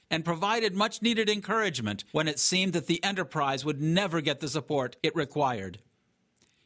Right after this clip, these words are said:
San Diego remained in the care of Franciscans at the monastery of La Rabida near Palos during the first voyage,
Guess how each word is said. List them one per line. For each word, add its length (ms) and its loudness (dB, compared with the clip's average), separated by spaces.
San 240 2
Diego 360 2
remained 380 0
in 80 -2
the 80 0
care 300 2
of 80 -4
Franciscans 680 0
at 120 -2
the 80 0
monastery 600 2
of 140 -2
La 140 2
Rabida 600 -2
near 140 0
Palos 480 0
during 280 0
the 60 0
first 340 0
voyage, 520 0